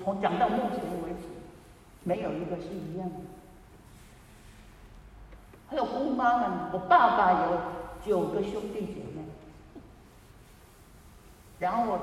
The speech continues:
嫁到各地去。平常因为交通不方便，特别是我们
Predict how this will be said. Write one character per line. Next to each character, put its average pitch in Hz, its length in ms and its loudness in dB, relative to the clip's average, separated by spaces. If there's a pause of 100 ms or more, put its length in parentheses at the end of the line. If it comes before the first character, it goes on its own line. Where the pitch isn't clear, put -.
(180)
嫁 262 240 0
到 180 160 0 (600)
各 202 260 8
地 - 180 2
去。 - 60 -4 (1800)
平 202 300 -8
常 - 120 -4 (340)
因 196 120 -6
为 196 180 -2
交 185 120 0
通 175 260 -4
不 170 100 -2
方 170 200 -4
便， 180 140 -2
特 208 100 -4
别 170 160 -4
是 - 120 -6
我 151 140 -6
们 135 120 -8